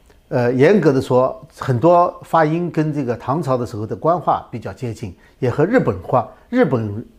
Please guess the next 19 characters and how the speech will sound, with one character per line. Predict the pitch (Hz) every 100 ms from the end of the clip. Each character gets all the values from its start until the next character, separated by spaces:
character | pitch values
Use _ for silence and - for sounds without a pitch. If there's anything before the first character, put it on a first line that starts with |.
| _
语 | 143 120
里 | 135
面 | 113 110
讲 | 101 90
到 | 139 120
的 | 107
这 | 104
个， | 101 - _ _ -
呃， | 110
中 | - 190
文 | 165 117
的 |
词 | 117 - 107 110 - _ _ _ _ _ - -
发 | - 151
音 | 139
比 | 123
较 | 113
接 | 110 113
近。 | 117 104